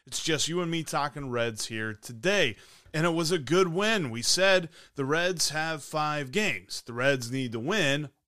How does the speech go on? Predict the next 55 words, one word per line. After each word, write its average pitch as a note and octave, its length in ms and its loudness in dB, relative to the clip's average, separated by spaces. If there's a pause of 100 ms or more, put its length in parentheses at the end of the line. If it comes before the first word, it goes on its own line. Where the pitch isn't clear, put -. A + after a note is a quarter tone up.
all C3+ 340 4
five B2 540 0
games D#3 420 -2
if B2 140 -4
they C3+ 160 0
want B2 380 -4
to - 120 -6
make A#2+ 340 -4
it A#2+ 180 -4 (360)
into C#3+ 300 -4
the C3+ 80 0
wild A#2 260 0
card. D#3+ 200 -2
I, E3+ 220 -2
I D#3 40 -4
really A3+ 360 -6
don't F#3+ 300 -4
know D#3 260 -2
that D#3 200 -8
there's D3 360 0
a C3 80 -2
path A2+ 680 -6 (560)
to G3+ 100 -2
the F3 80 0
wild C#3 400 0
card A#2 460 -2 (320)
if C#3 120 -4
they C#3 120 4
lose C3 280 0
one B2 220 -2
more A2+ 160 -4
game. G#2 300 -10 (220)
And C3 280 -4 (140)
that's A2 220 -6
a A2 100 -6
heck C#3 200 0
of D3+ 80 -4
a C#3 60 -2
lot C#3 240 4
of A2+ 100 -4
pressure. D#3 400 -2
That's A2+ 420 -2 (400)
definitely E3+ 500 2
not D#3+ 220 2
an D#3+ 120 0
enviable D#3 500 0
situation D#3 560 -2
to B2 80 -2
be C3 180 -4
in, G#3+ 140 -2
but C3+ 220 -10
that's F3 360 0
where B2+ 360 0
they C3 160 -2
are, E3+ 360 0